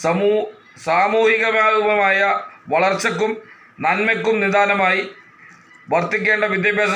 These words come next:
സ്ഥാപനങ്ങൾ ഇന്ന് മുരടിച്ചു നിൽക്കുന്ന കാഴ്ചയാണ് നാം കാണുന്നത്. സ്വതന്ത്ര വിജ്ഞാപനത്തിൻ്റെ കേന്ദ്രങ്ങളാണ് സർവകലാശാലകൾ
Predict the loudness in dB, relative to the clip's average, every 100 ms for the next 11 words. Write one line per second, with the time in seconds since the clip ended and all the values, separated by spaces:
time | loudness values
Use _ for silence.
0 | 0 0 0 0 -4 -8 -18 -20 -20 -20
1 | -8 -4 0 2 0 -2 -2 0 0 0
2 | -2 0 0 0 0 0 0 0 0 0
3 | 0 -2 -2 -4 -6 -12 -14 -4 -2 -2
4 | -2 0 0 0 0 0 0 0 0 -2
5 | -6 -16 -20 -20 -20 -20 -20 -20 -16 -2
6 | 0 0 0 2 2 2 0 -4 -2 0
7 | 2 2 2 2 0 2